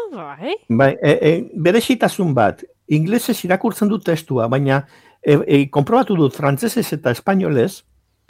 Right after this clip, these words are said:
Speaker 2: beste
Speaker 1: Tono-
Speaker 2: hitz batzuk esaten dituela testuan ez daudenak.
Speaker 1: Ah.
Speaker 2: E, c'est utile, e, agertzen zaigu testua, c'est utile tradu-, traduit bien,
Speaker 1: Bai.
Speaker 2: eta, e, entzun dezagun frantsesez esaten du c'est instrument.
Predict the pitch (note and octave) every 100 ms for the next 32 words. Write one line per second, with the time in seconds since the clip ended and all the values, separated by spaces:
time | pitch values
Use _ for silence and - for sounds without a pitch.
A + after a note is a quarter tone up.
0 | _ _ _ _ - D3+ B3 A#3+ A3 F3
1 | D#3 E3 - G#3 G3 F#3+ F#3+ G#3 G#3 G#3
2 | A#3+ F#3+ D3+ B2+ A#2+ G2 - - _ _
3 | G3+ C3+ C3 C3 - _ - - _ _
4 | - - A3+ F#3 D#3+ - A3 E3 G2+ -
5 | _ C3 B2+ B2 B2 F3 F3 D#3+ D3 B2
6 | A#2+ D3+ C#3+ - A2+ F#3+ G3 G3 E3+ F#3+
7 | D3+ - B2 C3 C3+ - A2+ B2 C#3 F3+
8 | C3+ A#2+ G#3 - _ _ _ G3 E3+ G#3
9 | - - C#3 D3+ - D#3+ D#3 - D#3+ D#3
10 | A#3+ A#3+ - A3+ E3+ E3+ G3 A3 E3+ F#3
11 | G#3+ - G3+ F#3+ D#3+ F3+ D#3 D3 F#2+